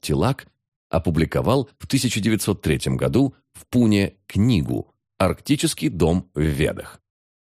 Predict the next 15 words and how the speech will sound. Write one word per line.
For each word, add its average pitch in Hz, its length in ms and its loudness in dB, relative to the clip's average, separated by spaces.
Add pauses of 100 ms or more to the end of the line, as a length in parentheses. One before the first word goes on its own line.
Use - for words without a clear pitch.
(300)
Он 104 200 4
активно 135 520 2
цитировал 101 600 2
Уоррена, 101 640 2 (220)
утверждая, 82 680 0
что 71 220 -2
Северный 69 500 0
полюс 104 420 0 (140)
был 135 240 2
первоначальным 113 960 2
домом 117 400 2
ариев 76 640 0
в - 80 -20
предледниковый 85 840 2
период, 73 540 -2